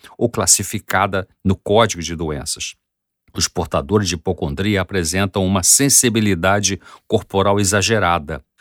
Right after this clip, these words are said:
Cerca de quinze por cento das pessoas hipocondríacas apresentam também crise de pânico,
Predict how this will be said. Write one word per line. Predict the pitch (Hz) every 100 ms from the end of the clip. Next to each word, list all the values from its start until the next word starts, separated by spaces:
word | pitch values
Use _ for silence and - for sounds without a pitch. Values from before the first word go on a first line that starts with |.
| _
Cerca | - - 127 127
de | 117
quinze | - 175 -
por | - 110 -
cento | 127 120
das | 101 95
pessoas | - 92 - 104 95
hipocondríacas | 107 117 110 110 82 98 123 117 92 92
apresentam | 98 - 101 90 - 117 117
também | 113 110 120 120
crise | - 131 123 120
de | 117
pânico, | 117 - 120 120 82 - -